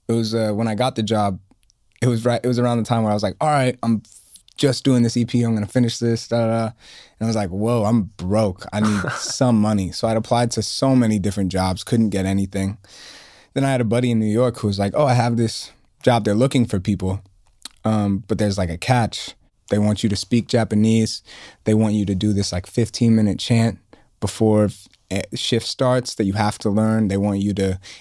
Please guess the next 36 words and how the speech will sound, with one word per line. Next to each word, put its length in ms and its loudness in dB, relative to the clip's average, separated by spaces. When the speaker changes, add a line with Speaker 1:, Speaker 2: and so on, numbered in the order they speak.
Speaker 1:
it's, 240 -6
like, 240 -4
still 340 -2
very 220 0
Japanese. 480 0
All 140 4
your 120 6
bosses 380 2
are 40 2
gonna 140 4
be 100 4
Japanese. 460 2
They 80 -4
barely 360 0
speak 300 -2
English." 520 0
Speaker 2:
Wait, 140 2
what's 140 4
the 80 2
Speaker 1:
Um, 60 0
Speaker 2:
chant 340 -4
you 80 -8
have 140 -10
to 60 -6
do 120 -6
before 360 -2
<laughs> 80 -20
you 160 2
start 220 2
a 40 2
Speaker 1:
it's 80 -2
Speaker 2:
shift? 160 4
Speaker 1:
crazy. 220 2
Actually, 380 2
if, 260 -4
uh, 300 2